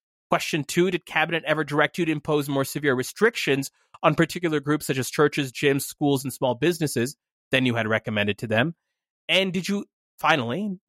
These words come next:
question number three, did you ever recommend to Cabinet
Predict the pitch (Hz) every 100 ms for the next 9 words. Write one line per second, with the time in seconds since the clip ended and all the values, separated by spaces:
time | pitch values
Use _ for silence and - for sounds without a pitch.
0 | _ - 123 - 113 110 180 190 147 170
1 | 180 190 185 180 185 170 208 214 196 -
2 | - 143 127